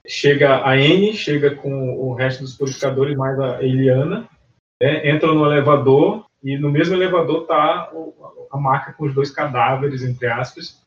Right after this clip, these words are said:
E aí o elevador não vai pro, pro andar que eles querem, começa a ir pra cima, né, pra cobertura, e o elevador sai do prédio, né, mas aí a, a,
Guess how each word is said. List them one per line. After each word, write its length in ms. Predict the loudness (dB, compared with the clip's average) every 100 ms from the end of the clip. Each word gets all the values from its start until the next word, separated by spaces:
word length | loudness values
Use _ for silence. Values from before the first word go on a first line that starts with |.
| _
E 60 | 4
aí 180 | 6 6
o 60 |
elevador 760 | 6 6 4 4 6 6 4 -4
não 240 | 0 2 4
vai 220 | 2 0
pro, 100 | -6 -10 -4
pro 140 | 0
andar 260 | 0 0 -2
que 80 |
eles 220 | -4 -6 -6
querem, 400 | -4 -4 -6 -12 _ _ -20 -20 -6
começa 380 | 0 2 2 2
a 40 | 0
ir 100 | 0
pra 100 | -2
cima, 640 | -4 -2 -2 -2 -6 -6
né, 140 | -4
pra 140 | -4 -4
cobertura, 680 | -4 -2 -4 -4 -4 -4 -6 -18 -20 -20 _ _ _ 2
e 60 |
o 40 | 4
elevador 380 | 6 4 4 2
sai 380 | -2 2 4 4
do 120 | 4
prédio, 300 | 2 2 2
né, 100 | -4
mas 180 | -4 -2
aí 180 | -2 0
a, 180 | -2
a, 220 | -4 -8